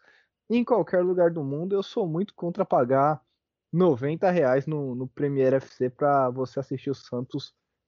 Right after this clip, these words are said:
em qualquer lugar do mundo. Então, se você é do bonde do, do Peixão fora do Brasil, procure aí na internet e assista, porque pagar noventa conto não dá, né, Guilherme?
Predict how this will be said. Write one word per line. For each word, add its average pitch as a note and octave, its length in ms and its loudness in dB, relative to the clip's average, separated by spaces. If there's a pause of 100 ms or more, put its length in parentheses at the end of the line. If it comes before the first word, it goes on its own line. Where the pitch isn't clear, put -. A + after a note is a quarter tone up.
em C#3+ 140 -4
qualquer C#3 400 0
lugar D#3+ 280 2
do G3+ 120 -4
mundo. B2 260 -4
Então, B2+ 500 -4 (840)
se - 160 -8
você D#3 540 4
é E3 140 6
do D#3+ 140 -2
bonde C#3 340 -4
do, B2+ 360 -4 (640)
do C#3 120 0
Peixão D3+ 600 0 (280)
fora G3+ 340 4
do G#3 100 0
Brasil, F3+ 300 2
procure E3+ 380 -2
aí G3 100 -2
na G3+ 100 -4
internet F#3 540 -2
e G#3+ 40 2
assista, D3+ 400 -4
porque F3 360 2
pagar D3+ 320 0
noventa G3+ 320 -4
conto G#3+ 240 -8
não A#4+ 180 -6
dá, B2+ 180 2
né, B2+ 100 -2
Guilherme? B2 340 -6